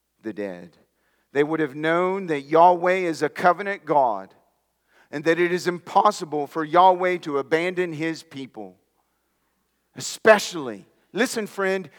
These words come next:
especially when they die. Yahweh has an everlasting relationship with those who belong to him through his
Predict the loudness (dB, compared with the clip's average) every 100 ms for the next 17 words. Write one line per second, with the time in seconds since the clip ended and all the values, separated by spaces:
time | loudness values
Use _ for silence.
0 | -6 -4 -4 4 6 6 2 -4 -4 -2
1 | -2 -2 4 4 4 0 6 8 8 4
2 | -2 -8 -16 _ _ _ _ _ _ _
3 | _ _ -8 6 8 8 6 2 4 4
4 | 4 2 -2 4 4 4 2 4 6 4
5 | 0 -6 -4 2 6 6 2 -8 -10 -6
6 | -6 -2 -4 0 2 2 0 -6 -8 -4
7 | 0 4 4 2 -6 -6 -4 -4 -4 -8
8 | -18 -20 -12 -4 -2 -2 -6 -10 -4 0
9 | 0 0